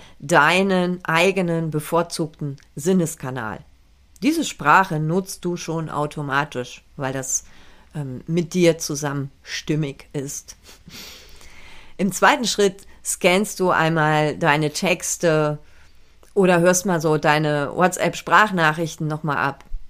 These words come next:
Schreib erst mal so runter und dann, wenn du in den finalen Schliff gehst, dann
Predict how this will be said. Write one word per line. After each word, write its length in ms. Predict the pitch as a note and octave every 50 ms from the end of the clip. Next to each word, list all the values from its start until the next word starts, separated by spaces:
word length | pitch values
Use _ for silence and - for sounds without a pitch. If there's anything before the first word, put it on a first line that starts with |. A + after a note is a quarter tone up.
| - - - - - _ _ _ _ - _ - _ _ - - - _ - _ _ _ - _ _ _ _ -
Schreib 300 | - - - A3 B3 B3
erst 180 | G3 G3+ -
mal 140 | A3 F#3 F3
so 100 | D3+ F3
runter 580 | D3 D3+ G3 A#3+ C4+ C4+ C4 A3+ F#3+ F#3 F3+ D#3+
und 160 | E3 E3+ D#3
dann, 300 | E3+ E3 E3 E3+ E3 D#3
wenn 140 | D#3+ D#3+ E3
du 60 | E3
in 140 | D#3 G3 A3+
den 160 | A#3 A3 D3+
finalen 560 | - - F#3+ E3+ E3 D#3 D3+ D#3 D#3+ E3 D3+
Schliff 480 | D#3 - - E3+ E3 F3+ F3+ - - -
gehst, 480 | F3+ D#3 D#3 D3+ D3+ D3+ - - -
dann 540 | D3 C#3+ C#3+ C#3 C#3 C#3 C3+ B2+ C3+ C3+ -